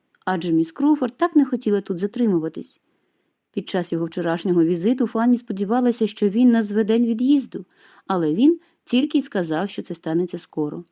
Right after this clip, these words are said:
Втішаючи себе думкою, що її записка прислужиться до тої мети, заради якої була написана, Фанні не могла не здивуватися, побачивши, як містер Кроуфорд прямує до їхнього будинку,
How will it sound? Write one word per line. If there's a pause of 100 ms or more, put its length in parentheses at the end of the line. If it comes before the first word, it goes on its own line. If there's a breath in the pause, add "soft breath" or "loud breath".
(160)
Втішаючи
себе
думкою,
що
її
записка
прислужиться
до
тої
мети,
заради
якої
була
написана, (380 soft breath)
Фанні
не
могла
не
здивуватися, (400 soft breath)
побачивши,
як
містер
Кроуфорд
прямує
до
їхнього
будинку,